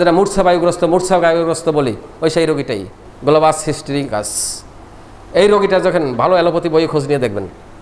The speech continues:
এটা দেয়া আছে, ওইখানে যখন যায় তখন মেন্টাল ডিসঅর্ডার হয়ে যায়, এবং মেন্টাল ডিসঅর্ডার হলে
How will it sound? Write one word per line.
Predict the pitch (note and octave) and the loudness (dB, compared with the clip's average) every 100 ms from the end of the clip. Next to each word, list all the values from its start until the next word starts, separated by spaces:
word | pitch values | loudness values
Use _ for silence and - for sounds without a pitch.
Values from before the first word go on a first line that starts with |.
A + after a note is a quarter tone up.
| - - | -14 -2
এটা | B2+ A#2+ | 0 4
দেয়া | G#2+ | 2
আছে, | F#2+ E2 - - - - - - D#3+ | 0 -10 -16 -20 -20 -20 -20 -2 2
ওইখানে | F3+ G#3 G3 | 2 2 2
যখন | F#3+ F3+ | 2 2
যায় | E3 D3+ A#2 - - | 2 2 -4 -14 -2
তখন | F3 G3 F3 D#3+ D#3+ | 0 2 2 2 4
মেন্টাল | F3 F#3 G3+ F#3+ | 2 4 2 2
ডিসঅর্ডার | F#3 F#3 F3+ E3+ | 2 2 4 4
হয়ে | E3 | 4
যায়, | D#3+ D#3+ | 2 2
এবং | D#3 D3+ | 2 2
মেন্টাল | G#3+ A3+ G3 | 2 2 2
ডিসঅর্ডার | G3+ G3+ | 2 4
হলে | G3+ | 4